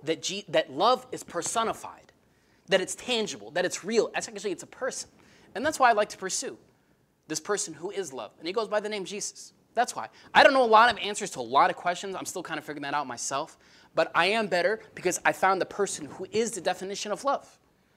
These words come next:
And I'm pursuing him. So yeah, I get that we should all be nice and love one another and, and, and, and acceptance. I'm all for that. But, like, sometimes it's hard for me to grasp what that is. So, like, God actually made it a little bit easier for me, and he became, and he put it in a tangible,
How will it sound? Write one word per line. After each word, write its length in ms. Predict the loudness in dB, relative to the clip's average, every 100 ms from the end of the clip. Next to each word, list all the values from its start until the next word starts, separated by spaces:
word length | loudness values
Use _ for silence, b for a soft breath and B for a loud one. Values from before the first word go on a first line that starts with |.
| _ -2
And 100 | 2
I'm 80 | 2
pursuing 400 | 2 0 -2 -6
him. 120 | -10 -20 B B
So 160 | 0
yeah, 280 | 2 4 4 6
I 100 | 6
get 300 | 4 2 0
that 180 | 0
we 80 | 0
should 140 | -4 2
all 220 | 6 6
be 120 | 4
nice 380 | 0 0 -2 -6
and 80 | -2
love 180 | -2
one 120 | -2 -2
another 420 | -2 0 0 0
and, 200 | -4 -10
and, 200 | -10 -10
and, 220 | -10 -10 -8
and 140 | -8
acceptance. 560 | -6 -4 -4 -4 -12 -4
I'm 140 | -4 -2
all 280 | 6 8 8
for 320 | 4 0 0
that. 180 | 0 -8 _ b b b b b b -4
But, 240 | -4 -4 -2
like, 120 | 0
sometimes 400 | 0 0 -2 -2
it's 80 | 0
hard 200 | 0 0
for 80 | -2
me 40 |
to 80 | -4
grasp 360 | 6 6 6 0
what 140 | 0
that 180 | 0 0
is. 260 | 0 -2 B B B
So, 220 | 0 2
like, 200 | 2 4
God 220 | 8 8
actually 260 | 6 0 -2
made 100 | -2
it 40 |
a 20 |
little 200 | 0 0
bit 140 | 0 -4
easier 320 | -4 -2 -4
for 140 | -4 -6
me, 160 | -6
and 100 | -8
he 140 | -10 -10
became, 440 | -10 -10 -8 -8 -10 _
and 100 | -10
he 120 | -10
put 240 | -4 0 0
it 80 | 0
in 100 | -4
a 60 |
tangible, 520 | -4 -4 -4 -4 -6